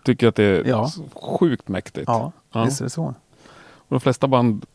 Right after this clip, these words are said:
Speaker 1: eller väldigt många band, kommer aldrig ens dit.
Speaker 2: Nej.
Speaker 1: Nej. Ja, det är bara att köra.
Speaker 2: Ja.
Speaker 1: Mm. Vad, så, vad ska ni göra för att få ihop till fyra eldkastare i Death Rat?
Speaker 2: Ja, de har vi för länge sedan redan.
Speaker 1: Ja, du ser. Men vad ska ni ha för att få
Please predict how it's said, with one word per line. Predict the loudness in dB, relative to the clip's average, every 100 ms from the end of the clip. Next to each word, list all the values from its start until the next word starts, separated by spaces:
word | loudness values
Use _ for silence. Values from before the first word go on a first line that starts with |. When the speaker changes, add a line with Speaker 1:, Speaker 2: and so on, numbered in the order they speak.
| _
Speaker 1:
eller | -2 0 -2
väldigt | 2 4 4 4
många | 4 4
band, | 2 2
kommer | 4 6
aldrig | 4 4
ens | 2 2
dit. | 0 -2 -6 -14 -16 -20 _ -6
Speaker 2:
Nej. | -2 -2 -4 -10 -14 -2
Speaker 1:
Nej. | 4 4 4 -2 -12 -10 -10 -10 -14 -16 -10
Ja, | -4
det |
är | 2
bara |
att | 4
köra. | 6 6 6 2 -6 4
Speaker 2:
Ja. | 4 4 -2 0
Speaker 1:
Mm. | 4 4 2 -6 -20 -20 -20 -20 -20 -20 -20 _ _ _ _ -12 -6 -6 -4 -2
Vad, | 2 4
så, | 4
vad | 4 4
ska | 4
ni | 4
göra | 6 6
för | 4 4
att | 4
få |
ihop | 4 2
till | 0
fyra | 0 2 4
eldkastare | 2 2 0 0 0 0 0 -4
i |
Death | 0 2 2 0
Rat? | 4
Speaker 2:
Ja, | 6
de | 8 8
har | 8 6
vi | 4 2
för | -2 0
länge | 2 2
sedan | 2
redan. | 0 -2 2
Speaker 1:
Ja, | 4
du | 4
ser. | 4 4 4 2 -6 -20 _ 0
Men | 2 4
vad | 4
ska | 4
ni | 4
ha | 4 4
för | 2
att | 2
få | 2